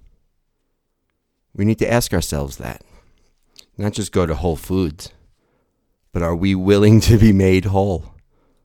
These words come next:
We need to juice. We need to get the nutrients into our system at a physical level. That helps us at every other level, because once we start getting toxic,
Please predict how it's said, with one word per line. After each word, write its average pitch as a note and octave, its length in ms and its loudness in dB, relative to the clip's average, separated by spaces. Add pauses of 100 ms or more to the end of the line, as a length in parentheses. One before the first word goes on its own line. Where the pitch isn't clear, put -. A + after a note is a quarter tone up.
(1400)
We F2 120 0
need F2 140 0
to F2+ 100 -2
juice. E2+ 580 -2 (1600)
We F2 120 -2
need F2+ 140 0
to G2 60 -2
get F#2+ 200 0
the F#2+ 80 0
nutrients F2+ 800 0 (100)
into F#2+ 280 0
our F2+ 120 2
system C2+ 560 -8 (1120)
at E2 120 -8
a - 20 -6
physical F#2 480 -2
level. C#2 380 -10
That F2 160 -6
helps F#2 340 -4
us E2+ 140 -6
at F2 180 -6
every F#2+ 260 -2
other F2 220 -2
level, E2+ 320 -4
because F2 340 -8
once G#2+ 240 0
we B2 60 -2
start G#2 300 0
getting F2 240 -2
toxic, - 640 -6